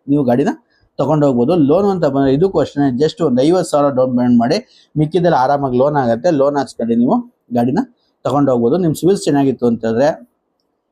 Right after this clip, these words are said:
ಕರ್ನಾಟಕದ ಯಾವುದೇ ಮೂಲೆಯಲ್ಲಿ ಇದ್ರೂ ಕೂಡ ಲೋನ್ ಆಗುತ್ತೆ ಆರಾಮಾಗಿ. ದಯವಿಟ್ಟು ಯಾರು ಕೂಡ ಟೈಮ್ ಪಾಸ್ ಕಾಲ್ ಮಾತ್ರ ಮಾಡಕ್ ಹೋಗ್ಬೇಡಿ. ಗಾಡಿ ಬೇಕು ಅಂದ್ರಷ್ಟೇ ಕಾಲ್ ಮಾಡಿ, ಲೊಕೇಶನ್ ಶೇರ್ ಮಾಡ್ತೀವಿ,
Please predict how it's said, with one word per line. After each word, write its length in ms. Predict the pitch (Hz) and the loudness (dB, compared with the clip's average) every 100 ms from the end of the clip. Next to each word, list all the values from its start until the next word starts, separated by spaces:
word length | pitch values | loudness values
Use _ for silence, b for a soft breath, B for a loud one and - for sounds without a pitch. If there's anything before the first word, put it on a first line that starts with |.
| - | -4
ಕರ್ನಾಟಕದ 520 | 131 143 170 160 143 | -2 0 0 0 0
ಯಾವುದೇ 280 | 120 135 170 147 | 2 2 2 0
ಮೂಲೆಯಲ್ಲಿ 400 | 127 156 151 127 | 0 2 2 0
ಇದ್ರೂ 160 | 117 120 | -2 -2
ಕೂಡ 140 | 143 - b b b b | -2 -4 b b b b
ಲೋನ್ 360 | 135 123 143 143 | 0 2 2 0
ಆಗುತ್ತೆ 360 | 131 113 - 247 - _ - | 0 -2 -2 -4 -6 _ -4
ಆರಾಮಾಗಿ. 460 | 127 120 113 120 156 B B B _ _ b b b b | 0 0 0 -2 -4 B B B _ _ b b b b
ದಯವಿಟ್ಟು 380 | 120 156 220 226 | -2 0 0 0
ಯಾರು 240 | 180 147 180 | 2 2 0
ಕೂಡ 160 | 160 165 | 0 -2
ಟೈಮ್ 200 | - 156 190 | 0 -2 0
ಪಾಸ್ 200 | 190 180 | -2 -2
ಕಾಲ್ 160 | 151 135 | -4 -2
ಮಾತ್ರ 220 | 127 170 | -2 -2
ಮಾಡಕ್ 320 | 139 117 117 | 0 0 0
ಹೋಗ್ಬೇಡಿ. 380 | 110 107 110 143 208 120 | -2 -2 -2 -2 -2 -2
ಗಾಡಿ 240 | 127 165 120 | 0 0 0
ಬೇಕು 260 | 143 185 175 | -2 0 -2
ಅಂದ್ರಷ್ಟೇ 340 | 139 127 - - - | -4 -4 -6 -6 -2
ಕಾಲ್ 200 | 151 165 | 0 0
ಮಾಡಿ, 200 | 120 156 240 b b b | 0 0 -2 b b b
ಲೊಕೇಶನ್ 520 | 127 135 214 214 202 175 | -2 0 0 -2 -2 -2
ಶೇರ್ 220 | 160 135 | -2 0
ಮಾಡ್ತೀವಿ, 360 | 131 113 156 | -2 -2 -2